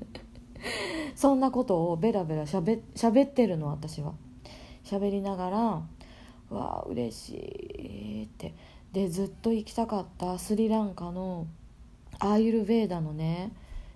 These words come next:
えー、治療やってくれるホテル、ホテルに泊まりながら毎日アーユルヴェーダの、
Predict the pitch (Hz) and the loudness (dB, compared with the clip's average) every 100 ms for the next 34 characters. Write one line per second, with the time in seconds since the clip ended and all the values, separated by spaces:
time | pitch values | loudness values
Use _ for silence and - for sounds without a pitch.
0 | - - 185 62 - - - - - - | -8 -4 -4 -4 -6 -8 -10 -12 -14 -12
1 | - 226 220 214 208 208 214 220 202 202 | -4 0 2 4 2 0 0 0 2 0
2 | 202 240 208 160 160 - - - - - | 2 2 2 0 -2 -8 -20 -20 -12 -6
3 | 262 240 202 180 170 180 180 175 180 175 | 2 4 4 0 -2 -2 -2 -2 -2 -2
4 | 185 190 208 190 165 170 175 180 180 180 | -2 2 2 0 -2 -4 -2 -2 0 0
5 | 180 165 165 214 196 | 0 0 0 0 0